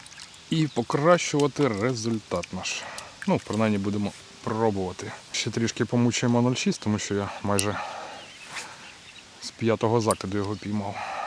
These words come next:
Сьогодні, до речі, на диво немає окунців. Я тоді, ну, хто дивився, я тоді прийшов, мене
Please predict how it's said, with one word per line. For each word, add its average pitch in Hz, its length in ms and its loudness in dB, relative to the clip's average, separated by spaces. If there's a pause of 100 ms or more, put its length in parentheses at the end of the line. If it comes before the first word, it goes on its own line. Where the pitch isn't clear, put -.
(240)
Сьогодні, 160 400 6
до 143 140 8
речі, 151 240 8
на 147 120 10
диво 143 260 6
немає 139 360 8
окунців. 127 520 4
Я 107 100 6
тоді, 120 240 2
ну, 123 520 6
хто - 160 2
дивився, 123 540 4
я 117 100 8
тоді 120 220 4
прийшов, 139 680 4
мене 120 260 6